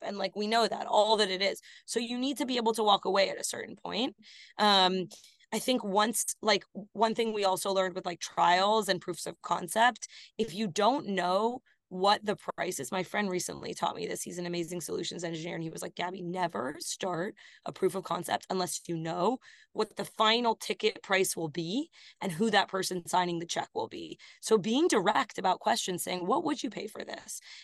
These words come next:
And what is your allotted budget for a tool in this space?" And if they back away or show clearly, like, "I actually have no, uh, power to make this decision," don't try to convince yourself that this person is gonna get promoted and then suddenly be a decision maker.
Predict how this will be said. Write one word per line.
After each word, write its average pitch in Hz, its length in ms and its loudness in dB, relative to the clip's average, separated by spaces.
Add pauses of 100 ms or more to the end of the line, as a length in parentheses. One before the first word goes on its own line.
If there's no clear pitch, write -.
And 190 400 2 (220)
what 226 220 6
is 294 160 2
your 240 120 4
allotted 180 360 4
budget 175 380 -6
for 185 140 -2
a 180 40 -2
tool 175 280 0
in 175 60 -4
this 180 160 -4
space?" - 360 -6
And 196 100 0
if 208 120 -2
they 220 220 2 (260)
back 214 320 2
away 214 280 6
or 196 140 0
show 214 300 0
clearly, 220 520 0
like, 196 280 -4 (480)
"I 240 100 6
actually 247 360 2
have 202 200 6
no, 202 800 -2
uh, 185 380 4
power 208 440 4
to 196 60 -6
make 190 220 -10
this 190 160 -8
decision," 208 640 4 (340)
don't 302 380 4 (220)
try 277 180 4
to 269 60 0
convince 233 460 0
yourself 180 480 -2
that 175 180 -8
this 190 160 -4
person 190 340 -2
is 160 120 -8
gonna 190 160 2
get 175 180 -2
promoted 185 480 2
and 170 180 -4
then 175 140 -6
suddenly 175 340 -2
be 170 200 -4
a 170 60 -4
decision 170 380 -8
maker. - 360 -12